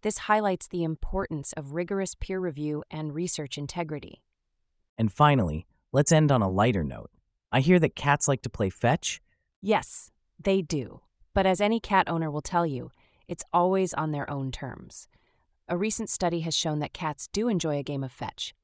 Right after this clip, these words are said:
Speaker 1: but unlike dogs, they decide when and how the game is played.
Speaker 2: Well,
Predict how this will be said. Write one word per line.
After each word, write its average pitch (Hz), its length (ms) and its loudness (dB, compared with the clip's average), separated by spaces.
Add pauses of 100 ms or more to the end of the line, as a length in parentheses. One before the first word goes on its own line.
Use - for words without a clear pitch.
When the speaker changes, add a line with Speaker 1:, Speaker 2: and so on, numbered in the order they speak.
Speaker 1:
but - 160 -2
unlike 202 320 0
dogs, 147 480 -2
they 175 100 0
decide 151 380 -4
when 151 480 0
and 170 100 -6
how 240 260 -2
the 165 80 -6
game 131 220 -4
is 127 80 -8
played. 113 400 -12 (380)
Speaker 2:
Well, 139 340 8